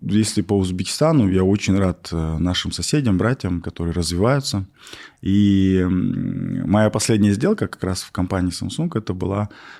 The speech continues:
не сделка по объемам, это была сделка по локализации, по, ам, по, по локализации телевизоров Samsung. Это было, скажем так, условно, контрактное производство.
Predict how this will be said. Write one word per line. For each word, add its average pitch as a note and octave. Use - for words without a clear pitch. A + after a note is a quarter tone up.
не G#2+
сделка A#2
по F#2+
объемам, F2+
это E2+
была F2
сделка G2
по F2
локализации, F2+
по, F2+
ам, -
по, F2+
по -
локализации F#2+
телевизоров F2
Samsung. D2
Это F2
было, E2+
скажем D2+
так, -
условно, D2+
контрактное E2+
производство. F#2+